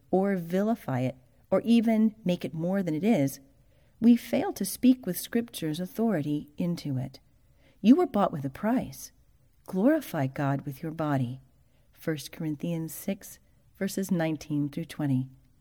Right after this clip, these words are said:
This is your sexuality apologetic. And that testimony is more important today than ever, as we need to tell the truth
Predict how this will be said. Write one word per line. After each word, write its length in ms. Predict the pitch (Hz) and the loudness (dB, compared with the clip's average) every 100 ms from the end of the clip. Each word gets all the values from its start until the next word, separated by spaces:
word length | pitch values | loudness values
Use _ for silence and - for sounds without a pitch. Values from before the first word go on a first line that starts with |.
| _ _ _ _ _ _ 180 | _ _ _ _ _ _ -6
This 460 | 175 240 320 - | 4 6 6 0
is 240 | - 175 170 | -4 -4 -2
your 100 | 175 | -4
sexuality 840 | - 180 - 180 185 214 165 160 | -2 -2 -2 0 2 2 0 -2
apologetic. 840 | - 180 156 165 180 214 160 - - _ _ _ _ _ - | -4 -2 -4 -4 -2 -2 -2 -6 -14 _ _ _ _ _ -2
And 200 | 175 160 | 0 4
that 300 | 202 262 - | 4 4 2
testimony 680 | 247 262 - 160 143 160 165 | 4 4 4 0 0 0 0
is 100 | 175 | 2
more 240 | 185 202 | 2 2
important 520 | 208 - 233 240 190 | 2 2 0 2 0
today 520 | - 165 - 214 226 | -4 -8 -2 0 0
than 200 | 160 156 - | -2 -4 -2
ever, 380 | 226 170 120 - _ _ - | -2 -2 -6 -8 _ _ -4
as 180 | 190 175 | -2 0
we 180 | 190 220 | 4 6
need 420 | 202 208 247 254 | 6 8 8 8
to 100 | 254 | 4
tell 260 | - 190 175 | -2 -6 -6
the 100 | 170 | -8
truth 560 | - 208 190 139 - | -6 -2 -2 -2 -8